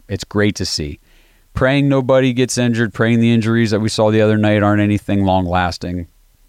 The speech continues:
Most of their receiving yards, the Steelers, came on their little screens and dump offs to,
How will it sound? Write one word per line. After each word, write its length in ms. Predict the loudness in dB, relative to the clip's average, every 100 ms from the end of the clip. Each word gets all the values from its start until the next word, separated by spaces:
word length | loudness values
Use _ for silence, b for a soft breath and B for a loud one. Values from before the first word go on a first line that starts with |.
| _ _ _ _ _ -8
Most 320 | -2 -2 -2
of 100 | -2
their 140 | 0
receiving 500 | 0 -2 -2 0 2
yards, 300 | 2 2 0
the 80 | -4
Steelers, 560 | -6 0 0 2 -2 -6 b b b b b -6
came 460 | 0 2 4 2 0
on 360 | 0 2 2
their 200 | 2 0
little 200 | 0 0
screens 400 | -2 -2 0 0
and 100 | -2
dump 260 | -2 -2 0
offs 300 | 0 0 -4
to, 480 | -4 -2 0 -2